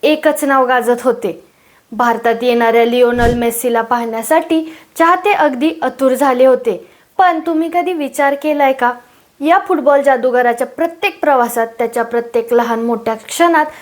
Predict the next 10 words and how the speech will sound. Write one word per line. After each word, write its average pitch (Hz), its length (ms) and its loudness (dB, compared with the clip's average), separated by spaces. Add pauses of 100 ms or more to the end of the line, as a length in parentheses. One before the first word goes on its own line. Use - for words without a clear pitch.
(240)
त्याच्यासोबत 320 680 2
असलेली 254 440 -2
ती 381 360 0
व्यक्ती 302 420 -2
नेमकी 269 360 -2
कोण 262 380 0
आहे? 254 320 0 (560)
मेस्सीच्या 240 540 0
मैदानाबाहेरील 226 920 0 (100)
आयुष्याचा 233 640 0